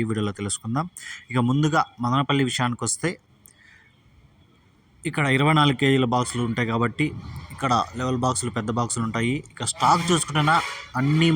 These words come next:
మండీలు కలిపి చూసుకుంటే మార్కెట్ మొత్తం ఈరోజు స్టాక్ అయితే నిన్నటికంటే తగ్గింది. ఒక ట్వంటీ, ట్వంటీ ఫైవ్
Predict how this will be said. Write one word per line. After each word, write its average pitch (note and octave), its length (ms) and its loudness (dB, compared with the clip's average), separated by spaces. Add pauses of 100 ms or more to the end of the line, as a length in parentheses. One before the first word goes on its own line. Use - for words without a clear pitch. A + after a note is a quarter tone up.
మండీలు D#3 460 4
కలిపి C3+ 280 -2
చూసుకుంటే B2+ 460 -4 (580)
మార్కెట్ B2+ 320 -6 (100)
మొత్తం B2 260 -8 (1300)
ఈరోజు D3 320 4
స్టాక్ C3 300 2
అయితే C3 220 -4
నిన్నటికంటే A#2+ 480 -2 (160)
తగ్గింది. F#2+ 440 -4 (280)
ఒక B2 100 -4 (100)
ట్వంటీ, D#3 380 2 (340)
ట్వంటీ C3 300 -2
ఫైవ్ B2+ 160 -2